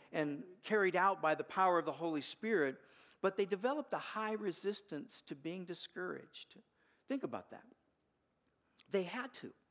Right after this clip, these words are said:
They, they had to depend on the Holy Spirit and their emotional state because they were looking at tragedy. They were looking at destruction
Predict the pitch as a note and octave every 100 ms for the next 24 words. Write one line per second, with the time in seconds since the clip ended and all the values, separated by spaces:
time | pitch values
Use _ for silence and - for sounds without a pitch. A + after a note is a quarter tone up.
0 | _ _ _ _ _ _ _ _ _ _
1 | _ - F#3 F#3+ F#3+ F3+ - A3 A3+ A#3
2 | G#3 F#3 F3 - F#3+ A3 A#3+ B3 - -
3 | - F3 D#3+ D3 - G3+ A#3 A3+ - -
4 | - A#3 E3 E3 E3+ F3 F3 E3 F3 G#3
5 | - G#3 G3 E3 - - C3+ C3+ F3+ -
6 | - _ _ - - _ - E3 - F#3
7 | F#3 F3 F3 E3+ A3 B3 B3+ A#3+ A#3 -
8 | F3 F3 - - _ _ _ _ _ -
9 | - A#3+ C#4 C#3+ - - C#3+ D#3 E3+ G#3
10 | A#3 G#3+ G3+ F#3+ G3 - - A#3+ - -
11 | D3